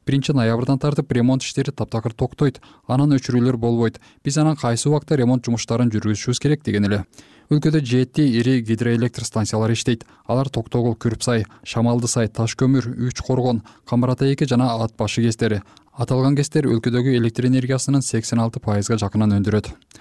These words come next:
Министр учурдагы каатчылыкты жалпы тармактагы эмес, электр энергиясын өндүрүүдөгү таңкыстык деп атады. Министрлик мындай каатчылыктан чыгуу үчүн алдыдагы үч жыл ичинде бир катар ири кэстерди куруп, жетишпей жаткан үч миллиард киловатт сааттан ашуун жарыкты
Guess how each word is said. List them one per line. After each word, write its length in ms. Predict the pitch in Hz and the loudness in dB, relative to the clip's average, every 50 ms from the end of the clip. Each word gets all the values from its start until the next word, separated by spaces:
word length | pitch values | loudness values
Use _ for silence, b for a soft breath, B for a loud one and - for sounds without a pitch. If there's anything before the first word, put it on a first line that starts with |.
| B B B B B B | B B B B B B
Министр 380 | - 127 143 156 147 - 156 147 | 0 2 2 2 2 2 0 0
учурдагы 420 | 131 - 135 127 131 127 131 143 135 - | 0 0 0 -2 0 -2 -2 -4 -4 -2
каатчылыкты 540 | 123 117 117 117 - 127 127 123 - 147 127 | -2 -2 -2 0 0 0 -2 0 -2 -4 -2
жалпы 280 | - 110 110 - - - | 0 -2 -2 -2 -4 -4
тармактагы 460 | - - 113 113 117 - - 123 120 127 | -2 0 0 0 0 0 0 0 2 2
эмес, 240 | 143 147 143 - B B B B B - | 2 2 0 -2 B B B B B -4
электр 320 | 127 139 143 - - 147 | -2 -2 -2 -2 0 2
энергиясын 480 | 143 143 139 135 139 139 - 151 139 117 | 2 4 4 2 0 0 0 0 0 2
өндүрүүдөгү 560 | 117 123 123 117 120 123 117 120 123 123 127 | 2 2 2 2 2 2 2 2 2 0 0
таңкыстык 540 | - - 107 101 - 110 101 - 117 110 - | -2 -2 -6 -4 -4 -6 -4 -4 -6 -2 0
деп 100 | 117 117 | 0 0
атады. 300 | 113 - 110 104 104 98 b b b b b b | 2 0 0 0 0 -2 b b b b b b
Министрлик 480 | - 123 135 131 - 151 147 151 151 - | 0 0 0 2 2 0 0 0 0 2
мындай 160 | 131 127 131 | 2 2 2
каатчылыктан 640 | 127 - 120 113 110 - - 123 110 - 131 131 123 | 0 0 -2 -2 -2 -2 -4 -4 -2 0 -2 -2 -2
чыгуу 300 | - - 110 107 117 120 | -2 -2 0 2 2 2
үчүн 240 | 123 - 151 151 139 | 2 2 0 0 2
алдыдагы 400 | 120 117 117 120 123 123 131 139 | 2 0 0 0 0 0 2 2
үч 240 | 123 123 127 123 - | 2 2 0 -2 -2
жыл 160 | - 139 139 | -2 -2 -2
ичинде 380 | 135 - 147 143 143 147 147 143 B B B B _ | 0 0 0 0 2 2 0 0 B B B B _
бир 160 | - 143 143 | -4 -2 -2
катар 320 | - 135 131 139 135 131 117 | -2 -2 0 0 0 2 2
ири 240 | 117 117 123 123 | 2 2 2 0
кэстерди 480 | 113 113 107 101 - - 123 123 120 135 | 0 0 0 0 0 0 0 0 0 0
куруп, 240 | - 151 160 147 123 | 2 2 2 2 0
жетишпей 400 | - 123 117 - - - 135 131 | 0 -2 -2 -2 -2 -4 -2 -2
жаткан 400 | 147 143 - - 151 147 139 120 | -2 -4 -2 0 0 0 0 0
үч 320 | 123 117 127 135 131 - | 0 0 -2 -2 -2 0
миллиард 320 | 131 120 120 120 120 - - | 0 2 2 2 0 -2 -6
киловатт 400 | - - 110 113 117 113 - - | -4 -2 0 0 0 -2 -4 -4
сааттан 480 | - 107 110 110 - - 117 117 117 | -2 -2 -2 -2 -2 -2 0 0 0
ашуун 320 | 113 - - 127 131 131 123 | 0 0 0 2 2 2 2
жарыкты 540 | - 110 107 110 113 - - 135 135 131 | 0 0 0 0 -2 -2 -2 -2 -2 -2